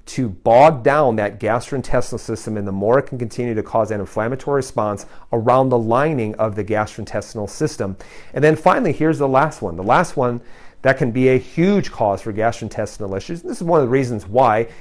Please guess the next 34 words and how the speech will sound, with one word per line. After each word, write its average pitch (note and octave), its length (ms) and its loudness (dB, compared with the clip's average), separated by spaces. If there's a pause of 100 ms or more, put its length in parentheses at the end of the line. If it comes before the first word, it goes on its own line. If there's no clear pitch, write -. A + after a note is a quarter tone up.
(140)
you're B2+ 100 -2
seeing C#3 380 -4
so D3+ 580 4
many C3+ 480 -2
issues C#3 520 -2 (100)
to C3 160 -4
the A2 100 0
gastrointestinal A2+ 880 -2
system A#2 480 -6
in G#2+ 160 -6
people C3+ 400 -4
and G#2+ 100 -4
digestive A#2 540 -2
issues A#2+ 300 -4
and D#2 180 -14
bloating, A#2+ 420 0 (460)
um, G#2+ 580 2 (460)
increased C3 440 -2
food C#3+ 200 0
allergies C3 460 4
and G#2 100 -8
things A#2 180 -4
like G#2 160 -2
that G#2+ 280 0
is C3 180 2
Roundup, G#2+ 640 0
okay? G#2+ 360 -4 (300)
So B2 540 2
the B2 340 -2 (480)
commercial E3 500 4
name A2+ 300 2
is G2+ 160 -4
Roundup. G2+ 540 0
You A2+ 100 -6